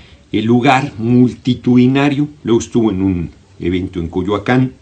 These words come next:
también muy fuerte, cerró en Iztapalapa, llegó como una hora, eh, después, eh,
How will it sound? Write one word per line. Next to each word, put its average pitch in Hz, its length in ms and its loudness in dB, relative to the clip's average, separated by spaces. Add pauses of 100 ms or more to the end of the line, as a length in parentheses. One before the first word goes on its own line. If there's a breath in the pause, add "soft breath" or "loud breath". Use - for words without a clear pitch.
(500 soft breath)
también 95 420 -4
muy 104 160 -4
fuerte, 131 560 0 (180)
cerró 113 560 -2 (180)
en 90 160 -6
Iztapalapa, 98 720 -6
llegó 85 340 -4
como 82 200 -8
una 82 200 -6
hora, 80 220 -8 (540 loud breath)
eh, 71 440 -6 (100)
después, 110 640 -4
eh, 73 160 -6